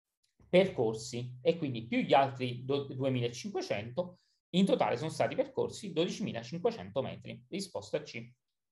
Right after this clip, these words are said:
Quesito ventitré. In una biblioteca sono presenti diversi libri, quarantacinque di logica, sessanta di matematica e trentacinque di fisica.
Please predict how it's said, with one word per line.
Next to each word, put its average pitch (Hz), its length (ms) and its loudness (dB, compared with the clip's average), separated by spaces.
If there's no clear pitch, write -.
Quesito 196 400 6
ventitré. 143 420 4
In 127 100 2
una 190 140 2
biblioteca 131 600 4
sono 160 180 0
presenti 139 440 0
diversi 127 440 0
libri, 120 360 -2
quarantacinque 135 720 2
di 123 80 0
logica, 110 480 0
sessanta 208 400 0
di 135 100 0
matematica 156 560 2
e 156 60 0
trentacinque 156 680 -2
di 113 140 -6
fisica. 127 600 -4